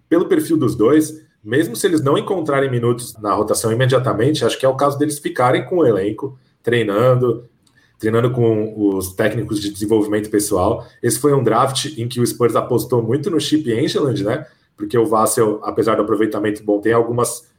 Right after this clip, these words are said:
certas preocupaçõezinhas com a mecânica dele. A mesma coisa com o Trey Jones, que foi o cara escolhido na segunda rodada. Então eu acho que nessa temporada especificamente, mesmo se o cara não for ter tempo de jogo, é uma temporada em que é mais vantagem ele ficar ali no elenco,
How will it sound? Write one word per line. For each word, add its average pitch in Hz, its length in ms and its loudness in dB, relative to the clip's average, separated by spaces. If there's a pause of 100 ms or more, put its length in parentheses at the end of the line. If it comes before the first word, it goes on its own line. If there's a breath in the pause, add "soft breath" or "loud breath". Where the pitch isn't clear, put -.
(120 soft breath)
certas 113 540 0
preocupaçõezinhas 107 720 -2
com 110 100 -2
a 107 40 -2
mecânica 104 440 -2
dele. 151 480 4 (220 loud breath)
A - 80 -14
mesma 107 260 -2
coisa 104 240 0
com 107 140 -8
o 104 40 -4
Trey 104 200 2
Jones, 127 300 0
que - 100 -20
foi 101 100 2
o 92 40 -4
cara 95 140 0
escolhido - 280 0
na - 80 -4
segunda 92 320 -4
rodada. 92 460 -2 (480 soft breath)
Então 131 160 2
eu 143 80 4
acho 151 180 0
que 170 280 -2 (460)
nessa 131 280 0
temporada 156 340 0
especificamente, 151 1000 -2 (280 soft breath)
mesmo 156 240 0
se - 100 -6
o - 60 -6
cara 139 180 2
não 139 160 0
for 185 220 0
ter 156 160 4
tempo 139 260 -2
de 104 120 -6
jogo, 113 520 2
é 107 60 -10
uma 120 100 -4
temporada 127 400 -2
em 139 40 -6
que 139 80 -2
é 131 40 0
mais 123 220 0
vantagem 131 440 0
ele 135 120 -2
ficar - 180 -4
ali 117 140 0
no 113 100 0
elenco, 117 400 -2